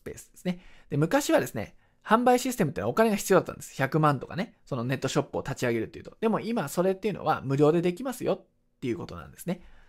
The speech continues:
はい。で、ベースを簡単に説明すると、無料で簡単にネットショップを作れると。で、物販だけじゃなくて、実はデジタルコンテンツ、例えば音声とか電子書籍とか動画とか、そういったものを販売することができるんですね。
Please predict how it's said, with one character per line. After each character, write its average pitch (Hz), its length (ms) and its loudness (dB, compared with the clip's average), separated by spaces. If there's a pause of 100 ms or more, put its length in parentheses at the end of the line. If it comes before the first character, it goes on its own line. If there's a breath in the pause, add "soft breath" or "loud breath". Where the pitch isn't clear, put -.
(180 soft breath)
は - 120 -14
い。 - 80 -20 (720 soft breath)
で、 - 80 -8
ベ 233 140 12
ー - 40 2
ス - 100 -2
を 123 60 2
簡 123 160 0
単 120 80 0
に 127 40 -4
説 123 220 -6
明 98 120 -4
す - 100 -8
る - 100 -10
と、 - 240 -2
無 156 80 2
料 202 160 8
で 202 80 4
簡 196 180 0
単 202 140 0
に 185 60 2
ネ 165 80 2
ッ - 20 -12
ト 170 100 -4
シ 170 100 0
ョ 165 40 2
ッ - 40 -6
プ - 140 4
を - 200 2 (160 soft breath)
作 - 180 -4
れ 110 60 2
る 82 80 -4
と。 - 100 -18 (360)
で、 - 100 -8 (100)
物 294 160 2 (120)
販 139 240 2
だ 120 120 -4
け 135 80 -10
じ 127 80 -6
ゃ 107 40 -6
な 87 100 -12
く - 60 -18
て、 - 140 -8
実 175 220 -2
は - 160 -6
デ 151 120 2
ジ 196 80 -2
タ 294 80 4
ル 294 40 0
コ 269 100 -2
ン 175 60 -2
テ 214 80 -8
ン - 40 -12
ツ、 - 260 -18
例 202 60 -4
え - 20 -2
ば - 160 -2
音 190 200 6
声 113 180 -6
と - 80 -12
か - 100 -20 (100)
電 160 180 6
子 - 40 -4
書 - 80 -4
籍 - 160 -12
と - 80 -14
か - 80 -20 (100)
動 139 160 6
画 127 100 2
と - 80 -10
か、 - 140 -18 (240 soft breath)
そ 247 100 0
う - 20 2
い - 20 2
っ - 20 -4
た 269 80 4
も 285 80 2
の 277 60 4
を 196 60 0
販 139 180 0
売 117 160 -2
す - 100 -10
る 110 60 -6
こ 127 80 -4
と 165 60 0
が 135 60 0
で 113 80 -8
き 104 100 -14
る 69 60 -14
ん 65 40 -20
で - 60 -20
す - 60 -20
ね。 220 120 -10